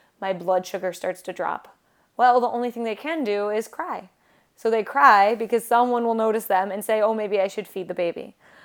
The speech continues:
Or, "Okay, the baby's sweating. The baby's getting too hot." The baby has no idea how to take off its own onesie, so it cries. So that someone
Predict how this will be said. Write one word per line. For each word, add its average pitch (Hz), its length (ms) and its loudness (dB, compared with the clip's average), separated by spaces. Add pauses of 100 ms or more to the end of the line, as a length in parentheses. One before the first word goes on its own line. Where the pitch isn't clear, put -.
(160)
Or, 202 720 10
"Okay, 240 380 4
the 220 80 2
baby's 214 360 -2
sweating. 247 460 -4
The 180 60 -6
baby's 190 280 -4
getting 220 240 -6
too 226 180 -10
hot." 262 440 -4 (300)
The 214 80 -6
baby 233 240 4
has 330 120 -2
no 214 140 -2
idea 196 320 0
how 185 80 2
to 185 100 2
take 180 280 -4
off 185 180 4
its 190 100 -4
own 180 200 -6
onesie, 190 420 -4
so 254 480 4 (100)
it 294 200 0
cries. 196 580 0 (240)
So - 160 -2
that 220 220 0
someone 226 480 -4